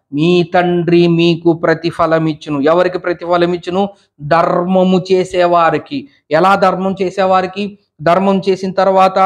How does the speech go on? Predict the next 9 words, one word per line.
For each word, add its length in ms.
వీధుల్లో, 480
సమాజ 420
మందిరంలో 460
వేషధారుల 640
వలె 240
బోరలు 500
ఊదించుకోకుండా 960
రహస్యంగా 840
ధర్మం 460